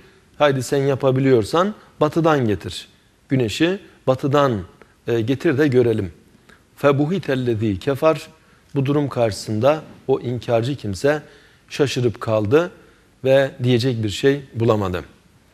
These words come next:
"Vallahu la yehdil kavmez zalimin", Allah zalim kavme hidayet etmez. Değerli izleyenlerim, burada iman küfür mücadelesinin tarihi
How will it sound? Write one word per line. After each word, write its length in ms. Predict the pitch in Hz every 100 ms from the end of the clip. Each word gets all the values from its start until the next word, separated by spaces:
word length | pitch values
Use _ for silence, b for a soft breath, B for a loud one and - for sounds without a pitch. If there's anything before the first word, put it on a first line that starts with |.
| b b b b
"Vallahu 500 | 123 135 147 170 160
la 120 | 135 131
yehdil 500 | 135 165 - 131 110
kavmez 480 | 147 139 120 107
zalimin", 600 | 98 107 101 101 135 196 185 B B -
Allah 340 | 117 127 156
zalim 460 | 110 117 113 156 151
kavme 540 | - 113 104 127 175 - b -
hidayet 400 | 117 104 113 107
etmez. 420 | 98 - 87 - - - b b b b b b b -
Değerli 280 | 151 180
izleyenlerim, 640 | 190 151 156 147 151 196 226 -
burada 440 | 170 160 139 160 160 -
iman 360 | 147 151 151
küfür 220 | 139 -
mücadelesinin 960 | 156 139 120 123 117 110 107 117 165 208 - - - _ _
tarihi 720 | - 139 143 143 165 151 123